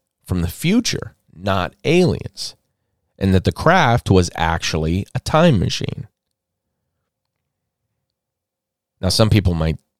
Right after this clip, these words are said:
ask, "Well, why would they shoot future humans?" Well, the Nazis would shoot slaves on sight. So maybe they weren't future humans.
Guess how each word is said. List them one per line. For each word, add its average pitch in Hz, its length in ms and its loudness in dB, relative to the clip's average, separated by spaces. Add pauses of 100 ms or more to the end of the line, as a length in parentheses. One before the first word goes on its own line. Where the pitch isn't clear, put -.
ask, 85 280 -4
"Well, 85 180 4
why 107 240 2
would 175 220 2
they 123 180 4
shoot 98 680 2 (100)
future 131 680 2
humans?" - 720 0 (1120)
Well, 85 400 0 (1200)
the 104 120 2
Nazis 123 520 2
would 104 160 4
shoot - 600 0 (240)
slaves 123 1040 0 (240)
on 82 260 0
sight. - 520 -6 (1500)
So 101 220 2
maybe 143 300 2
they 117 140 4
weren't 107 460 2
future 113 520 2
humans. 95 800 -2